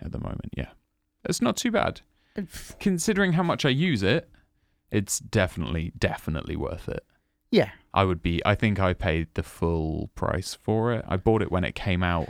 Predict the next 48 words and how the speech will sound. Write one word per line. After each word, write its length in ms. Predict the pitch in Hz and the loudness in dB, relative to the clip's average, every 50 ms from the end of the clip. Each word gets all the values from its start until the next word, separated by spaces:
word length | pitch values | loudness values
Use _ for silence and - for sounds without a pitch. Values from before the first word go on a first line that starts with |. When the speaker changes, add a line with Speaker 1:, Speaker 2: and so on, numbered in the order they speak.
| - _ | -8 _
Speaker 1:
Maybe 320 | - 104 95 90 87 90 87 | -4 -2 0 0 2 2 0
I 60 | 82 | 0
had 220 | 82 90 85 82 | 0 0 0 0
a, 200 | 82 80 82 90 - _ _ _ - | 0 -2 -2 -6 -10 _ _ _ 0
Speaker 2:
But 80 | - 214 | 2 2
Speaker 1:
they 60 | 220 | 4
had 220 | - 247 - - | 4 4 4 4
Speaker 2:
again, 20 | - | 4
Speaker 1:
an 60 | - 82 | 2 2
Speaker 2:
if 60 | 85 - | 2 0
Speaker 1:
initial, 260 | - 82 - - - | 0 0 -2 -2 -2
initial 420 | 87 90 92 90 - - 80 80 | 0 0 0 0 0 0 -2 -2
discount. 480 | 80 82 80 - - - 78 76 76 85 | 0 -2 -2 -2 -2 -2 -2 -2 -2 -2
I'm 100 | 85 85 | -2 -2
not 160 | 82 73 - | 0 -2 -2
sure. 300 | - - 80 78 80 80 - | -2 -2 0 0 0 -2 -4
Speaker 2:
<sighs> 60 | - | -2
But 140 | - 190 208 | 2 2 2
if 100 | 226 - | 4 2
it's 140 | 240 208 165 | 0 0 2
making 320 | 220 233 214 - 220 220 | 2 2 2 0 0 2
your 160 | 208 214 214 | 2 2 2
life 380 | 202 185 190 190 180 - - - | 2 0 0 0 -2 -2 -4 -4
easier, 640 | - 165 156 165 175 165 - 196 196 202 208 214 214 214 214 | -2 0 0 2 0 0 0 2 4 4 4 4 2 2 0
if 160 | 165 135 - | -2 0 0
it's 160 | 165 180 - | -2 -4 -4
giving 400 | - - 180 175 175 196 190 185 | -2 0 0 2 2 2 0 0
you 140 | 185 185 180 | 0 0 0
the 100 | 156 156 | -2 -4
thing 280 | - - 175 165 160 | -4 -2 0 0 2
that 160 | 151 151 165 - | 0 0 -2 -2
you 240 | 156 139 147 147 | -2 -2 -2 -2
were 380 | 131 123 123 123 127 143 143 139 - | -2 -4 -4 0 2 2 2 2 0
after 420 | 151 143 139 123 - - 127 127 - - | -2 -2 -2 -2 -2 -2 -2 -2 -2 0
anyway, 800 | - 180 190 185 185 180 175 180 175 175 170 170 165 165 165 - - _ _ _ _ _ _ _ _ - - | 0 0 2 2 2 2 0 0 0 0 0 0 0 -2 -2 -4 -8 _ _ _ _ _ _ _ _ -6 -6
it's 240 | 165 160 - - | -6 -6 -6 -8
worth, 580 | - 139 123 135 143 139 135 131 123 - - _ _ _ _ _ _ - - - | -6 -2 0 2 2 2 2 0 -2 -4 -12 _ _ _ _ _ _ -18 -16 -16
it's 140 | - - - | -14 -14 -14
fifty 320 | - - 170 139 - - 127 | -10 -8 -8 -8 -8 -12 -14
quid 260 | - - 120 107 - | -10 -8 -8 -8 -8
for 80 | - - | -12 -12
crying 240 | - - 104 104 101 | -10 -8 -8 -8 -8
out 120 | - 113 | -10 -8
loud, 320 | 110 104 104 104 107 107 | -8 -8 -8 -8 -6 -2
you 80 | - - | 0 0
Speaker 1:
Yeah. 80 | 120 113 | 0 0
Speaker 2:
know. 160 | 101 107 113 - _ _ _ _ _ _ _ | -4 -8 -10 -14 _ _ _ _ _ _ _
Speaker 1:
And 120 | - 101 | -2 0